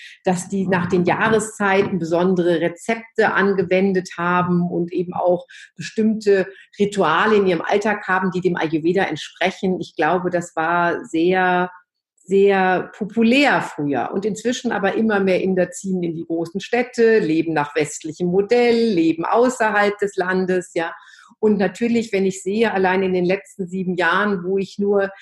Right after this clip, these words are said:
zur Studienreise nach Indien fahre, ich selbst fahre ja schon seit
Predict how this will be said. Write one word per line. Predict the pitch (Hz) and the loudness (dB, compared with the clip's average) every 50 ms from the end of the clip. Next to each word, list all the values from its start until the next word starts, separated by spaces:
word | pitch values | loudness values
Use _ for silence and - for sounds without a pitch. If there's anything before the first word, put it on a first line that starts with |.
| - - _ _ | -20 -20 _ _
zur | - 196 - | -10 -8 -8
Studienreise | - - - 262 320 330 311 269 226 196 185 175 170 165 160 | -8 -6 0 0 2 2 4 2 2 2 2 0 2 2 0
nach | 151 147 147 - | -2 -4 -4 -8
Indien | - 143 139 - 151 | -10 -8 -8 -8 -10
fahre, | 147 - 131 131 135 | -4 -4 -4 -2 -2
ich | 147 - | -4 -2
selbst | - 185 190 185 185 _ _ _ | -2 -2 -2 -2 -8 _ _ _
fahre | - 180 180 185 | -2 0 2 2
ja | 185 180 | 0 0
schon | - - 175 | -2 -4 0
seit | 180 180 180 175 | 0 0 0 -2